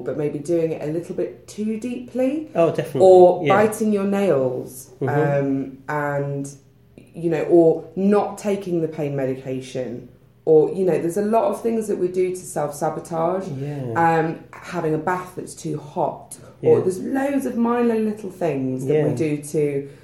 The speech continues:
Speaker 1: to make ourselves, to, to, it, it is, it's a, self-harm obviously has such huge connotations,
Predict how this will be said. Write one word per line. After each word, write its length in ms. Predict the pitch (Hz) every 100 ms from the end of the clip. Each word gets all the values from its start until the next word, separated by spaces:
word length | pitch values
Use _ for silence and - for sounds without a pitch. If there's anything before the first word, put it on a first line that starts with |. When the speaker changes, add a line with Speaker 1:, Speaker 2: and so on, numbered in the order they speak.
| - - - - - - - -
Speaker 1:
to 80 | 233
make 240 | 233 240 240
ourselves, 840 | 220 214 196 185 175 - - - - -
to, 380 | 233 240 - -
to, 180 | - 220 - 202 208 220 - - _ - -
it, 160 | 254 -
it 40 |
is, 320 | 269 269 285
it's 360 | 285 254 233 233
a, 160 | - -
self-harm 1080 | - 269 269 262 - 220 165 131 131 151 -
obviously 320 | 170 170 156
has 200 | 151 151
such 180 | 156 -
huge 400 | - 175 165 -
connotations, 1200 | 160 151 151 143 139 - - - 127 147 -